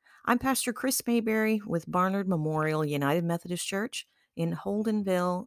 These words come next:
Oklahoma. And we are almost to the end of our prayer series in His Words, where we are looking at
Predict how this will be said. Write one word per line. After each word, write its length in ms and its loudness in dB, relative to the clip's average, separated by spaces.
Oklahoma. 760 -4
And 200 -2
we 400 0
are 400 2
almost 800 2
to 140 0
the 220 0
end 500 0
of 160 0
our 500 0
prayer 280 0
series 720 2
in 400 4
His 480 0
Words, 600 -2
where 160 2
we 300 4
are 540 2
looking 460 0
at 520 -2